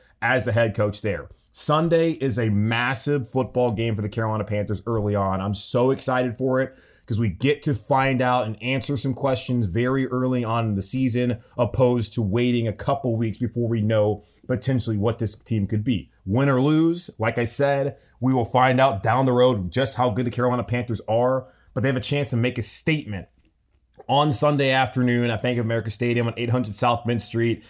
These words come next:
in Uptown Charlotte if they can beat a Saints team that just blew the doors off of Green Bay. Very excited to see what happens this coming weekend.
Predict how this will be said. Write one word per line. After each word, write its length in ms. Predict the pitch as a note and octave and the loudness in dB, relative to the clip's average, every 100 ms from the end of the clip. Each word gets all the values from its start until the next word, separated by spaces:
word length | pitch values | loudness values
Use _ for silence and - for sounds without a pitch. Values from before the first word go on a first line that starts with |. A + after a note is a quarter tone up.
| - | -6
in 140 | A2+ | -2
Uptown 360 | A#2+ A#2 A2+ A2+ | -2 0 -2 -2
Charlotte 400 | - A2 G#2+ G2 | 0 0 2 0
if 60 | G#2+ | -2
they 120 | G#2+ | -2
can 160 | A2 | -2
beat 200 | F#2+ A#2 | 0 0
a 40 | A#2 | 0
Saints 340 | - A2 G2+ | -2 -2 -2
team 420 | - G#2+ A2 G2+ - | -4 -2 -2 -2 -4
that 180 | G#2+ - | -6 -2
just 240 | A2 E2+ | -4 -4
blew 160 | A#2 A#2+ | -2 0
the 120 | G2 | 0
doors 560 | D#2 D#2 C#3 C3+ B2 A2+ | -4 0 2 2 0 0
off 200 | G#2+ G#2+ | -2 -2
of 80 | F#2 | -4
Green 280 | G#2 G2+ | -2 -2
Bay. 380 | F#2+ G2 G2 F#2+ - _ | 0 0 0 -4 -10 _
Very 320 | F2 A#2 A#2+ A#2 | -4 0 0 0
excited 300 | - A2+ A2 | 0 0 0
to 60 | |
see 60 | A2+ | 0
what 100 | G#2 | 0
happens 360 | G#2 G#2 F#2+ | 0 -2 -6
this 140 | G2 G2+ | -8 -6
coming 320 | G#2 G2 F2 | -4 -2 -2
weekend. 580 | F2+ B2+ B2 A#2 A#2 | 0 -2 0 0 0